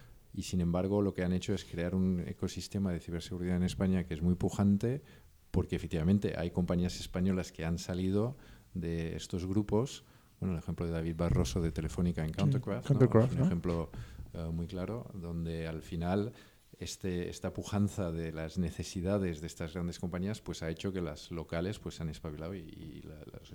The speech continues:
Speaker 1: emprendedores locales han podido crear producto que es world class y compiten. Pero yo creo que en los exits, yo casi prefiero que las compren de fuera porque tienen
Speaker 2: Pagan
Speaker 1: mucho
Speaker 2: más.
Speaker 1: más recursos y el proceso es mucho más rápido y más eficiente en, en sitios como Silicon Valley o,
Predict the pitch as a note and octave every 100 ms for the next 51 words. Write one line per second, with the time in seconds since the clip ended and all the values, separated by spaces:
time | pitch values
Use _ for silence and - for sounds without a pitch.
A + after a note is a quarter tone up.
0 | - E2+ D#2+ E2 D#2+ E2 E2 F2 F#2 E2+
1 | E2+ E2 D#2 E2+ E2 E2 F2 F2 G#2 F2+
2 | F2 E2 - E2 F2 - - - - -
3 | - F2 E2+ F2 E2+ D2 - - - -
4 | - F2+ F2+ F#2 F#2+ G2 G2+ G2 - -
5 | - - _ _ _ - - F#2+ F2+ D#2+
6 | G#2+ - - C3 - - F2+ G2 F#2+ F2
7 | D#2+ F#2 E2+ D2+ - F2 E2+ E2 - F#2
8 | E2+ D#2+ D#2+ D#2 D#2 F2+ F2 F2 A2+ A2+
9 | G#2 F#2 F#2+ A2 G#2 - A2+ - - -
10 | - - F2+ E2 D#2+ F2+ G#2 F#2 F2 F#2+
11 | F2 D#2+ F2+ - D#2+ D#2+ D#2 D#2 D#2 D#2
12 | E2+ F#2 - - F#2 F2+ F2 F2+ F#2+ D#2+
13 | D#2 D2+ D2 D#2 D#2+ D#2+ D#2+ E2+ E2 E2+
14 | D#2+ D#2+ D#2 E2 F2+ D#2+ D2 D2